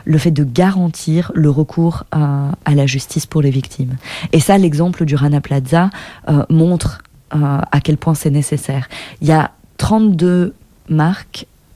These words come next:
euh, et enseignes, mais peut-être que je l'ai dit déjà, mais qui ont été reliées au Rana Plaza. Aucune de ces enseignes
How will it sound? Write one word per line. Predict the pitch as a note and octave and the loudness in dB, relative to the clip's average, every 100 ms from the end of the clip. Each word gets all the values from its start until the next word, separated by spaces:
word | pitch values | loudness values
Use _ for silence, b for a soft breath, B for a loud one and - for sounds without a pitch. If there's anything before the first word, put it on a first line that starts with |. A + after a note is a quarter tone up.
| _ - | _ -6
euh, | D#3 D3+ | -4 -2
et | E3 | 0
enseignes, | D3+ C#3 D#3+ D#3+ | 0 -2 -4 -4
mais | C#3 | -4
peut-être | - - | -8 -12
que | - | -4
je | D3+ C#3 | -2 0
l'ai | C#3+ | 0
dit | C3 D3+ | -2 -4
déjà, | D#3 C#3 D3 | -2 0 0
mais | C#3+ | -2
qui | C3+ D#3+ | 0 2
ont | |
été | D3+ - F3 E3+ B B | 2 2 0 0 B B
reliées | - D3 G3+ G3 D#3 F3+ F#3 | 0 4 4 2 0 0 -2
au | - | -2
Rana | C#3+ C#3+ C#3+ | -2 -2 -2
Plaza. | - C#3 C3 F3 A#3 B B _ | -4 -6 -2 -2 -2 B B _
Aucune | A#3+ A#3 - A#3 A#3+ G#3+ | 0 0 -2 -2 -2 -2
de | E3 D#3 | -2 -2
ces | - D3 | -2 -2
enseignes | D3+ C#3+ - F#3 G#3 | -2 -2 -2 0 0